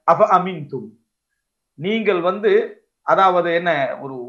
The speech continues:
நிம்மதியாக இருக்கிறீர்களா, அதாவது ஒரு பாதுகாப்பான எண்ணத்திலே இருக்கிறீர்களா? எதை விட்டும்? "ஐ யக்ஸிஃப பிக்கும் ஜானிபல் பர்",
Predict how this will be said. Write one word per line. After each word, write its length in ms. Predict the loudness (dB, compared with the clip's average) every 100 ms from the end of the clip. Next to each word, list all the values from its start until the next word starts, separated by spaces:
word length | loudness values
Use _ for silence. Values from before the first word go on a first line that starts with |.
| -16 -20 -20 _ -14
நிம்மதியாக 540 | -8 -2 2 4 6 4
இருக்கிறீர்களா, 480 | 2 -2 -2 -4 -6
அதாவது 420 | -2 0 0 0 -2
ஒரு 100 | 0
பாதுகாப்பான 760 | 6 8 8 6 6 8 8 8
எண்ணத்திலே 400 | 4 0 0 2 2
இருக்கிறீர்களா? 580 | 2 0 -2 -2 -4 -6 -12 _
எதை 240 | -2 2 2
விட்டும்? 340 | 2 0 -2
"ஐ 120 | -2 -2
யக்ஸிஃப 580 | -2 -4 -10 -10 -2 0
பிக்கும் 400 | 0 -4 -8 -12 -4
ஜானிபல் 460 | 0 0 -2 -6 -2
பர்", 180 | -2